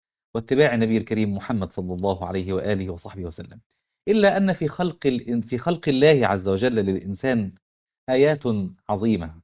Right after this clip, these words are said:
وتحتاج إلى أن نقف معها، وإلى أن نتعلم منها، وإلى أن نشكر الله سبحانه وتعالى عليها. من هذه الآيات ومن هذه النعم التي أنعم الله عز وجل بها علينا خلقة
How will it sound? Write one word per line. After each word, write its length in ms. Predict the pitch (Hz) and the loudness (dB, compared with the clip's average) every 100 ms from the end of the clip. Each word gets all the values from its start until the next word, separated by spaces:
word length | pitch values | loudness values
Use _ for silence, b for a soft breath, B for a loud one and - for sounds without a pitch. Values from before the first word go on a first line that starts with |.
| _ _ _ _ 104 | _ _ _ _ 0
وتحتاج 760 | 104 98 - - - 127 120 | 2 0 -4 -10 -4 -2 0
إلى 120 | 110 | 0
أن 220 | 107 110 | 0 -2
نقف 340 | 123 120 104 - | -4 -4 -6 -6
معها، 280 | 92 90 95 | -6 -4 -4
وإلى 300 | 92 101 101 | -2 -2 -2
أن 140 | 104 | -4
نتعلم 560 | 104 98 123 113 104 104 | -4 -4 -2 0 -2 -2
منها، 340 | 104 90 90 _ _ _ _ | -4 -6 -12 _ _ _ _
وإلى 280 | - 143 180 | -4 0 0
أن 220 | 165 160 | 0 -2
نشكر 480 | 170 190 - - - | -4 -6 -2 -2 0
الله 380 | 127 131 135 98 | -2 2 2 2
سبحانه 480 | - 92 - 113 101 | -2 -8 -4 -2 -2
وتعالى 400 | 95 90 101 92 | -4 -2 -2 -2
عليها. 600 | 90 87 82 82 - _ _ _ _ _ _ _ _ _ - | -6 -8 -10 -14 -20 _ _ _ _ _ _ _ _ _ -6
من 120 | 143 | 0
هذه 360 | 165 254 233 202 | 4 4 6 6
الآيات 480 | 180 151 160 160 156 | 4 4 4 2 2
ومن 180 | 123 | 2
هذه 360 | 113 156 147 131 | 2 0 0 -2
النعم 460 | 131 139 120 117 104 | 0 0 2 2 2
التي 360 | 107 117 113 | 0 -2 -2
أنعم 240 | 143 123 117 | -2 -2 0
الله 280 | 117 117 | 0 0
عز 180 | 107 104 | 0 -2
وجل 320 | 107 113 107 | 0 0 0
بها 200 | 104 110 | 0 0
علينا 360 | 95 104 113 113 | 0 2 2 0
خلقة 520 | 110 196 196 - 110 | -2 -2 -2 -4 -6